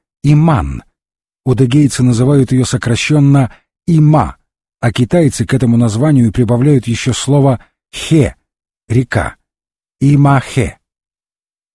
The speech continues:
Колумбе встречает Иман уже большой рекой, шириной в сто метров, глубиной в три метра, при быстроте течения восемь километров в час в малую воду. Долина Имана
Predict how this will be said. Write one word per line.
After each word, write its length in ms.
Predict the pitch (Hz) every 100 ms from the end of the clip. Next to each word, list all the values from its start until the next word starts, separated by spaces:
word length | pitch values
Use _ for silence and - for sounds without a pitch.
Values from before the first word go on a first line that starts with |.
| _ _ _ _ _ -
Колумбе 580 | 123 113 113 107 147 151
встречает 680 | - 117 110 151 151 131
Иман 280 | 127 143 147
уже 220 | 123 135
большой 440 | 139 131 - 151 143
рекой, 480 | 139 - 104 76 - -
шириной 600 | - 143 131 143 160 156
в 60 | -
сто 280 | - 165
метров, 580 | 151 160 123 98 82 - _ _
глубиной 600 | 110 127 143 151 160 156
в 120 | - -
три 260 | 165 170
метра, 480 | 92 76 53 - - _ _ _
при 120 | 135
быстроте 500 | 131 135 - 139 151
течения 460 | 131 135 151 143 127
восемь 300 | 147 - 131
километров 580 | - 131 135 127 120 -
в 100 | -
час 340 | 175 165 - _ _ _ -
в 140 | 107
малую 400 | 135 131 127 120
воду. 320 | 104 85 - _ _ _ _ _ _ _ -
Долина 680 | 98 123 120 147 160 135 -
Имана 640 | 110 101 123 175 104 53